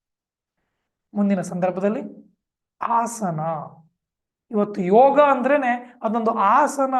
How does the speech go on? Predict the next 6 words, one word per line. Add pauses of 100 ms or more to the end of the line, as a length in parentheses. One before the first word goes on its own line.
ಅಂತ
ಎಲ್ಲ
ಕಡೆ
ಪ್ರಚಲಿತದಲ್ಲಿದೆ. (1040)
ಆಸನದ
ಬಗ್ಗೆ